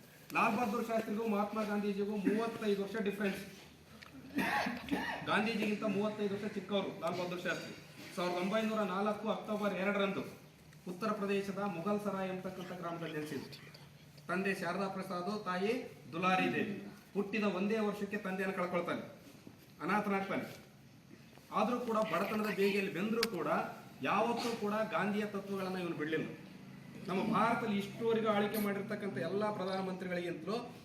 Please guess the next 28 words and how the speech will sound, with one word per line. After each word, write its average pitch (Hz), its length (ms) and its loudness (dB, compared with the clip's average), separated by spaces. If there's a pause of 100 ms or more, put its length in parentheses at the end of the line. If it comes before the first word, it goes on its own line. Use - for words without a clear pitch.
ಬಹಳ 208 460 2
ಸರಳವಾಗಿ 214 580 4
ಬದುಕಿ 196 320 0
ಹೋಗಿರ್ತಕ್ಕಂಥ 196 640 0
ಒಬ್ಬ 180 340 -4
ಪ್ರಧಾನಮಂತ್ರಿ 180 480 -2
ಅಂತಂದ್ರೆ 175 360 -2 (720)
ಲಾಲ್ 165 180 0
ಬಹದ್ದೂರ್ 180 460 0 (380)
ಶಾಸ್ತ್ರಿ. - 420 -2 (200)
ಇವತ್ತು 226 400 -2
ಕೂಡ 214 140 0
ನೋಡಿ, 175 260 0
ಇಬ್ರದು 214 640 0 (320)
ಒಂದೇ 208 320 2
ಆದರ್ಶಗಳನ್ನು 214 640 2
ಹೊಂದಿರತಕ್ಕಂಥ 202 580 -2
ವ್ಯಕ್ತಿಗಳು 190 460 -4
ಒಂದೇ 202 400 0
ದಿನ 202 140 0
ಹುಟ್ಟಿರ್ತಕ್ಕಂಥದ್ದು 190 760 -4
ಸೌಭಾಗ್ಯ. 170 480 -2 (720)
ಇಬ್ಬರ 185 280 0
ಆಚರಣೆಯನ್ನು 202 500 0
ನಾವು 185 140 -4
ಇವತ್ತು 175 220 -2
ಆಚರಿಸ್ತಾ 165 340 -6
ಇದ್ದೇವೆ. 117 320 -8